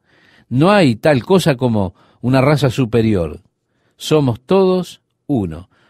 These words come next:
Todos pertenecemos a la misma raza humana. Somos todos uno. Estas actitudes que han surgido no salen de una verdadera cristiandad,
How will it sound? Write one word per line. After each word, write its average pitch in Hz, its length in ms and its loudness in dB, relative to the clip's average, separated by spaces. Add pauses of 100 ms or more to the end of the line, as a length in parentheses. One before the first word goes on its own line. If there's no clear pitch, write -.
(200)
Todos 160 320 2
pertenecemos 117 840 -4 (300)
a 139 140 -2
la 123 140 0
misma 185 480 2
raza 147 560 -2
humana. 95 520 -4 (1000)
Somos 135 400 -4
todos 139 360 -2
uno. 80 340 -14 (760)
Estas 202 340 -2
actitudes 143 580 -4
que 131 140 -4
han 156 120 -2
surgido 143 640 -4 (280)
no 147 220 -4
salen 165 360 0
de 127 60 -2
una 135 180 0
verdadera 120 520 0
cristiandad, 95 760 -8